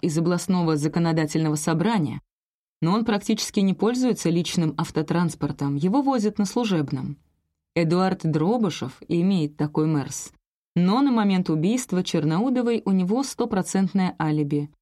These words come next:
Был в Лахденпохье. "Не факт", встрепенулся Пономарёв. "До Лахденпохьи меньше трёхсот километров. Четыре часа туда, четыре обратно. Ради алиби можно и постараться. Он был там на своей рабочей "Газели".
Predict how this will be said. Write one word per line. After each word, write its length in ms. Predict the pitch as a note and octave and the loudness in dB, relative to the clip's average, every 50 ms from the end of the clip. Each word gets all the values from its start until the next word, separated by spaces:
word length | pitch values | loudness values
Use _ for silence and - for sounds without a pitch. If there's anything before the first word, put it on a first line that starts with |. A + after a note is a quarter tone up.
| _ _ - | _ _ -2
Был 340 | D#3+ D#3 G#3 C4 C#4+ D4+ C#4+ | 0 2 4 4 4 2 2
в 80 | G3 | 2
Лахденпохье. 1120 | F#3 F#3 F#3+ G#3+ A3+ A3 - F#3 G3 G3 F#3 - - D#3 D#3 D3 - - C#3+ C#3 C#3 C#3 - _ _ _ _ _ _ _ _ | 2 2 2 2 0 -2 -2 0 0 0 0 0 0 0 -2 -2 -2 -6 -6 -6 -6 -6 -8 _ _ _ _ _ _ _ _
"Не 300 | - D#3 D#3+ E3 F3+ A3 | -2 0 2 2 2 0
факт", 480 | A3 - A3+ G3+ F#3+ F#3+ - - - - _ | 0 0 0 0 0 -2 -4 -10 -18 -20 _
встрепенулся 640 | - - - F#3 F#3 F#3 F#3+ F#3 F#3 F#3 F3 - - | -18 -8 -4 -4 -2 0 2 2 2 2 0 -2 -4
Пономарёв. 680 | - - F3 F3 F3 F3 F3+ F3 F3 E3+ E3 - - - _ _ _ _ _ _ _ _ _ _ _ _ _ - | -2 0 0 2 2 2 2 0 0 -2 -4 -6 -12 -20 _ _ _ _ _ _ _ _ _ _ _ _ _ -2
"До 180 | D3+ F3+ G3 | 0 2 2
Лахденпохьи 960 | G#3 A#3+ B3 G#3 G3+ A3 A3+ G#3+ - - C#4 D#4+ D4+ - - D#3 C#3+ C#3 B2+ - _ | 2 2 2 0 2 2 2 2 2 2 0 0 0 -2 -2 -2 -2 -2 -2 -6 _
меньше 520 | - E3 F#3+ A#3 C#4 D4 C#4+ - - C4 A#3+ | 0 2 2 4 2 2 0 0 0 -2 -2
трёхсот 500 | B3 A3 A3+ A3 A3 - - A3+ A3+ - | 0 0 -2 -2 -2 -2 -2 -2 -2 0
километров. 600 | - A3+ A3+ B3 B3+ B3+ F#3+ D3 - C3 B2+ - - - _ _ _ _ _ _ _ _ | 0 0 2 2 2 0 0 -2 -4 -6 -8 -10 -12 -20 _ _ _ _ _ _ _ _
Четыре 320 | - - D#3 - F#3 G3 - | -4 -2 0 2 2 0 0
часа 300 | - E3+ D3+ - E3 D#3 | -2 -2 -2 -2 -2 0
туда, 300 | - E3 D#3+ E3+ A3 B3 | 0 0 0 0 0 -2
четыре 360 | - - G#3+ A3 G#3 A3 A#3 | -2 -2 0 0 0 0 0
обратно. 600 | A#3 F#3+ F3 D#3 D3 D3 - D#3 D3+ D#3 D3+ - _ | 0 0 0 0 0 -2 -2 -2 -4 -4 -6 -8 _
Ради 380 | - E3+ F3 E3+ E3 D#3+ F3 - - | -2 0 0 0 0 0 -2 -2 -2
алиби 380 | E3+ E3+ D#3+ D3+ D#3 D#3+ F#3 | -2 0 0 0 0 0 0
можно 340 | B3+ C4 A#3 F#3 E3+ - F#3+ | 0 0 0 0 0 0 0
и 40 | F#3+ | 0
постараться. 760 | F#3 G3+ G3 - - B3+ C4 A3 E3 D#3 - - E3 D3+ - - _ _ _ _ _ _ _ _ _ - | 0 -2 -4 -2 0 0 0 0 -2 -4 -6 -6 -6 -8 -8 -10 _ _ _ _ _ _ _ _ _ 0
Он 180 | F3+ G3 G3+ | 0 2 4
был 160 | F#3 G3 G3 | 4 2 2
там 220 | F#3+ - F#3 F#3 F#3 | 2 2 2 2 2
на 80 | F3+ | 0
своей 340 | F3 - F3 F3+ F3+ F3+ F3+ | 0 0 0 0 2 2 2
рабочей 380 | F3 F3 E3+ E3+ E3+ E3+ - F#3 | 2 2 2 0 0 0 -2 0
"Газели". 580 | D#3+ F3+ F3 D#3 D#3 F3+ F3 D3+ C#3+ D3 D3 | 0 0 0 0 0 0 0 0 0 -2 -4